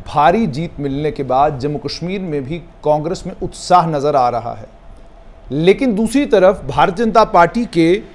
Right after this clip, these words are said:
प्रदेश अध्यक्ष रविंद्र रैना बार बार ये कह रहे हैं कि बीजेपी पचास पार जा रही है, चुनाव जब भी होंगे। मेरे साथ इस वक्त कांग्रेस के प्रदेश अध्यक्ष विकार रसूल हैं।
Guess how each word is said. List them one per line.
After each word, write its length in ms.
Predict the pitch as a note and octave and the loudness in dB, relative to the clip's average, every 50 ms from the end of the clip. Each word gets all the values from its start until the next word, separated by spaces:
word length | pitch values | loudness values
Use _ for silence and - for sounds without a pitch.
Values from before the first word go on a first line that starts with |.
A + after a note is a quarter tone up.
| - - - - - - - | -20 -20 -20 -20 -20 -6 2
प्रदेश 320 | - F#3 F#3 G#3 A#3 A3+ A3+ | 4 6 8 8 8 6 4
अध्यक्ष 420 | F#3 F3 C#3+ B2 G3+ A3+ A3 - D3+ | 0 -4 2 4 4 4 4 4 4
रविंद्र 340 | F3 E3 F3+ G3 G#3 G#3 A3+ | 4 4 4 2 0 2 2
रैना 300 | G#3 F#3+ F#3+ G3+ G#3 G#3+ | 2 2 2 2 2 2
बार 420 | F#3 D3 A#2+ E3+ E3+ E3+ F3+ F3+ E3+ | 0 2 4 8 8 8 8 8 6
बार 320 | D3 D3+ F3 G3+ A#3+ B3+ | 4 6 8 10 10 8
ये 120 | B3 B3+ | 6 4
कह 180 | - - F#3+ F3+ | 2 2 4 4
रहे 240 | E3+ F3 E3+ E3+ E3 | 4 4 2 0 -2
हैं 320 | D#3 D#3 D#3+ F3 A3 - - - - - - - - - - - - - - | -4 -4 -6 -8 -12 -16 -18 -20 -20 -20 -20 -20 -20 -20 -20 -20 -14 -10 -8
कि 60 | C#3 | -6
बीजेपी 500 | A#2 C#3 F3 F3 G3 F#3 F3+ - E3+ F3+ - - | -2 -2 -2 0 2 0 0 0 -4 -10 0 2
पचास 400 | F3 E3+ - F#3 F3+ F3+ F3+ - - | 2 6 8 8 8 8 6 4 6
पार 180 | F3 E3+ G3 G3 | 8 8 8 8
जा 160 | F3+ F3+ D#3+ D#3 | 8 6 6 6
रही 240 | D#3 D3+ E3 F3 D#3 | 4 2 0 -2 -2
है, 120 | E3+ G3 A3 B3 - | -2 -4 -4 -6 -8
चुनाव 400 | - - D3+ C#3+ D3 D3+ C3+ A2+ | -8 -4 -2 0 0 0 0 -2
जब 180 | C#3 B2+ A2 | -4 -4 -4
भी 100 | G#2+ B2+ | -6 -8
होंगे। 280 | A#2 A#2 A#2 G#2+ - - | -8 -8 -8 -10 -10 -12
मेरे 960 | - - - - - - - - - - - - - - - - - - C#3 | -14 -16 -16 -14 -14 -14 -14 -16 -18 -16 -16 -16 -14 -14 -16 -14 -8 -6 -2
साथ 180 | - - F3 F#3 | 4 6 6 6
इस 100 | F3+ - | 6 4
वक्त 140 | F#3+ F#3 - - | -2 -2 2 2
कांग्रेस 360 | E3 E3+ F#3 G#3 A3 G#3+ - | 2 4 4 4 4 4 2
के 120 | - G3 | 0 -2
प्रदेश 360 | - - E3 D#3+ F3 E3 - F3 | 0 0 2 2 2 4 4 2
अध्यक्ष 400 | D3 A2+ G#2 F3 G#3 G#3 - C#3 | 0 2 2 2 2 2 0 -4
विकार 320 | C3+ - - D#3 D#3 D3 | -4 2 4 6 6 6
रसूल 320 | D3 C#3+ - C#3 C#3 B2 A#2 | 4 0 -4 -6 -8 -6 -8
हैं। 120 | G#2+ | -10